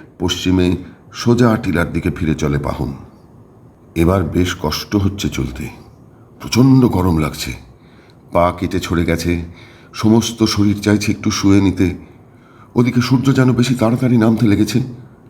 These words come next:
সর্বনাশ, বাড়াবাড়ি করে ফেললাম নাকি? টিলাটা এখনও যে বড্ড ছোট্ট দেখাচ্ছে। পৌঁছতে পারবো তো সময় মতো? পারতেই হবে।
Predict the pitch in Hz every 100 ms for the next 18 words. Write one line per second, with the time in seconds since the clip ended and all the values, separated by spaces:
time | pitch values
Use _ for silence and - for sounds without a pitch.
0 | - - - - 123 92 76 - - -
1 | - 69 95 131 143 147 147 113 98 82
2 | 76 67 - - - - 120 131 135 110
3 | - 151 - 85 101 - - 151 - -
4 | 107 90 90 - - 67 - - - -
5 | - 131 135 135 101 98 113 139 139 147
6 | 147 139 131 85 73 - - - - -
7 | - - 170 - 202 131 95 69